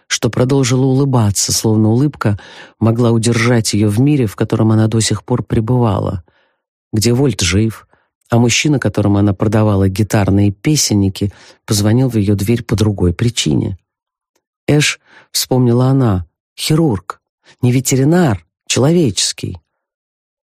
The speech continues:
Если он сказал, что кто-то мертв, скорее всего, так и есть. "Мне очень жаль". На Нору накатило знакомое ощущение горя. Только сертралин помешал ей заплакать.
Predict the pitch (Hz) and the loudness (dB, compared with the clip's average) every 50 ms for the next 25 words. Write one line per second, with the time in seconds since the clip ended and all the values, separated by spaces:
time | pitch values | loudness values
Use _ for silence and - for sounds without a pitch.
0 | _ _ - 117 120 - 131 123 117 110 - - 127 120 120 123 117 110 101 - | _ _ -2 -2 -2 0 2 2 2 0 0 0 0 0 2 2 0 0 0 -2
1 | - 113 - - - 110 101 - 104 110 139 165 180 185 - - - - - - | -4 -6 -6 -2 -4 -2 0 0 2 2 2 2 0 -2 -6 -12 -14 -14 -16 -20
2 | _ _ _ _ _ - - - 98 87 92 95 92 - - 120 123 117 - 92 | _ _ _ _ _ -8 -2 0 0 2 2 0 0 0 0 0 0 0 0 -2
3 | 87 - 123 120 104 95 90 - - - - - _ _ _ _ _ _ _ _ | -2 0 -2 0 0 0 -2 -2 -4 -8 -12 -16 _ _ _ _ _ _ _ _
4 | _ _ _ _ _ _ _ _ _ _ - 131 139 147 151 147 - - 143 131 | _ _ _ _ _ _ _ _ _ _ 0 0 2 2 0 0 0 -2 -2 0
5 | - - 120 110 101 110 98 98 98 90 - - _ _ _ _ _ _ _ _ | 0 -2 -2 0 0 0 0 0 -2 -4 -6 -12 _ _ _ _ _ _ _ _
6 | _ _ _ _ _ _ _ _ _ _ _ _ _ _ _ 139 147 170 185 185 | _ _ _ _ _ _ _ _ _ _ _ _ _ _ _ 0 2 2 2 2
7 | 175 165 160 151 - 143 139 - 156 151 143 131 123 135 123 - - 139 131 123 | 2 2 0 0 0 -2 0 0 0 0 2 2 2 0 0 0 0 0 2 2
8 | 120 120 117 107 - - 113 - - - 127 120 117 117 113 113 117 120 120 113 | 2 2 2 0 -2 -2 -2 -4 -2 0 0 2 2 2 0 -2 -2 -2 0 0
9 | 110 101 98 95 92 92 82 - _ _ _ _ _ _ _ _ _ _ _ _ | 0 0 0 0 0 -2 -4 -8 _ _ _ _ _ _ _ _ _ _ _ _
10 | 143 147 139 - - 139 127 - - 143 131 - - - 135 143 139 127 120 98 | 0 0 0 0 0 -2 0 0 0 -2 -2 -2 -2 -2 0 0 2 2 0 0
11 | 90 82 - - 95 95 98 98 95 - - 92 90 90 92 92 90 98 95 95 | -2 -4 -4 -2 -2 0 0 0 0 0 0 -2 -2 -2 -2 -2 -2 -2 -2 -2
12 | - 92 110 107 - - - - - - | -2 -4 -4 -4 -6 -10 -10 -10 -10 -12